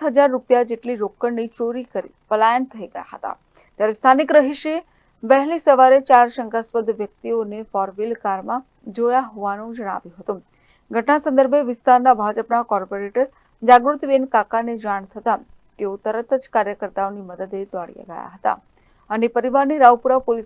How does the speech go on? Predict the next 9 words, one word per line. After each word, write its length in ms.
મથકે 320
લઈ 220
જઈ 200
ફરિયાદ 600
નોંધાવવાની 460
તજવીજ 420
હાથ 180
ધરાવી 300
છે. 240